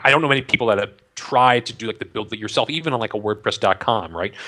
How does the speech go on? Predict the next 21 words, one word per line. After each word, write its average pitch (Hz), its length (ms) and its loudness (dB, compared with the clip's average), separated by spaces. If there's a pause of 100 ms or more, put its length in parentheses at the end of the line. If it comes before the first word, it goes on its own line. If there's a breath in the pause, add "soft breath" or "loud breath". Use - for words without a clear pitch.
(100 loud breath)
That 120 80 2
have 113 80 2
tried 156 280 6
to 151 60 -2
do 143 40 0
the 131 80 -2
build 123 240 -2
it 120 60 -6
yourself 104 440 0
and 110 80 -10
then 104 80 -6
grown 110 240 0
their 107 100 0
company 101 280 -4
to - 80 -12
a 101 40 -6
certain 101 220 -8
point 101 320 -6
and 92 80 -10
decided 92 540 -2
that 85 260 -4